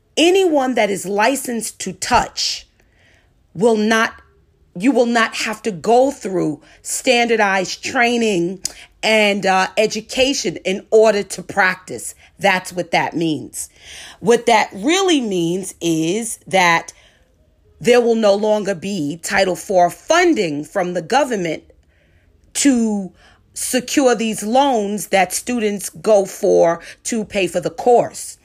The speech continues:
So deregulation is really, truly that slippery slope. So today I just wanted to kind of go over a couple of things, um, touch on, uh, this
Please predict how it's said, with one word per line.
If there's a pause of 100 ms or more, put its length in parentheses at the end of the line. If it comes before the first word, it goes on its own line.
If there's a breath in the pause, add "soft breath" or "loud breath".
(360 loud breath)
So
deregulation
is
really,
truly
that
slippery
slope. (240 loud breath)
So
today
I
just
wanted
to
kind
of
go
over
a
couple
of
things,
um, (1000 loud breath)
touch
on, (320 loud breath)
uh,
this